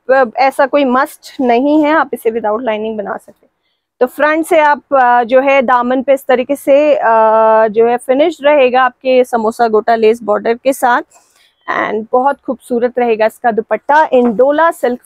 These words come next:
fabric with four side लटकन्स के साथ रहेगा। And this is your look।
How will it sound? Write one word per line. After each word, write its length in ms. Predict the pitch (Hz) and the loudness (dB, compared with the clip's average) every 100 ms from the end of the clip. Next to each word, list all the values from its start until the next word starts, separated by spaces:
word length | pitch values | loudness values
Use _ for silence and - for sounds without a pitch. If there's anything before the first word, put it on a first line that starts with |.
| 262 | -4
fabric 340 | 185 - 196 _ _ _ _ _ 226 | -2 -4 -12 _ _ _ _ _ -2
with 120 | 240 - 302 | -2 0 2
four 240 | 330 392 - | 2 0 0
side 300 | 254 240 403 - _ _ _ - | 0 0 -4 -8 _ _ _ -4
लटकन्स 580 | 247 262 - 269 233 - | -2 -2 0 -2 -2 -4
के 140 | 190 | -6
साथ 200 | - 165 240 | -6 -10 -6
रहेगा। 380 | 220 240 277 - _ _ _ _ - | -2 0 0 -2 _ _ _ _ -16
And 180 | - 220 | -12 -6
this 220 | 214 254 269 | -6 -6 -8
is 120 | 269 - - - | -12 -16 -20 -6
your 200 | 202 190 | -4 -2
look। 480 | 226 185 _ - - | -4 -10 _ -20 -20